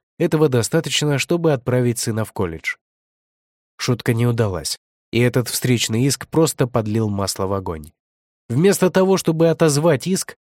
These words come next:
Джон создал совершенно новую легенду для публики и прессы.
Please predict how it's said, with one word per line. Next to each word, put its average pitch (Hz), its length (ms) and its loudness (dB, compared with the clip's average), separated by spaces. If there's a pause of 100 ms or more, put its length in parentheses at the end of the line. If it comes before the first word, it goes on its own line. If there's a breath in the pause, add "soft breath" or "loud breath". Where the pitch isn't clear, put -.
(140)
Джон 135 340 4
создал 139 480 2
совершенно 151 680 0
новую 107 440 2
легенду 127 500 0
для 113 240 -2
публики 147 500 0
и 143 80 4
прессы. 101 560 -4